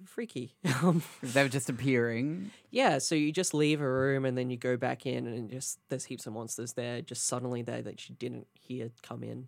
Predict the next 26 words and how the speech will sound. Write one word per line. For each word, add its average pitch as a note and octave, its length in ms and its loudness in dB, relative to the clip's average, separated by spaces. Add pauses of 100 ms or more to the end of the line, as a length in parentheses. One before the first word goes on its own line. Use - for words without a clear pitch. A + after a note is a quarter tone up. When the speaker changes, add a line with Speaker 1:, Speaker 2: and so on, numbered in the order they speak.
Speaker 2:
Because C3+ 300 -2
you C3 80 0
step A#2 300 2
on B2 100 2
a A2+ 200 0 (120)
tile A2+ 560 -4
or, C3 240 -2
like, D#3+ 60 -2
an F3 60 2
Speaker 1:
Yeah, C#3+ 420 4
you, C3+ 180 -4
Speaker 2:
asset C#3+ 180 0
Speaker 1:
or C#3+ 100 0
Speaker 2:
that C3 100 -2
Speaker 1:
you C3+ 160 -6
cross - 300 -6
a C3 40 -4
line. B2 520 -4 (160)
Speaker 2:
Yep. A#2+ 280 2 (380)
Speaker 1:
Um, B2+ 340 0
you D3+ 140 2
will D3+ 100 6
hear F3 200 0
them C#3 160 0
breathing, B2+ 540 -2
but B2 180 -4